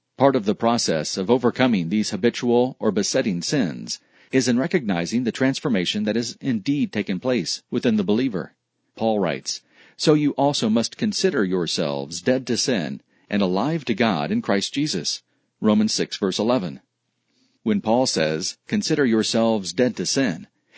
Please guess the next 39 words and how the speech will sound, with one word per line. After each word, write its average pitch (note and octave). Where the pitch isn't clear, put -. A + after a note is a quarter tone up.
he D3
is A#2+
telling D#3
us B2
to A2+
remember G#2
that, F2
in G2+
coming D3+
to -
Christ, C#3+
the -
power C#3+
of D3
sin A2+
has A#2
been G2
broken G2+
in E2
our F#2+
lives. C2+
He B2+
uses C#3
the G#2+
metaphor A#2
of F#2+
slavery F#2
to A2+
make B2
this A#2+
point. C#3+
"We A2
were G#2+
at C#3+
one B2
time F#2+
slaves A#2
to G#2
sin, G#2+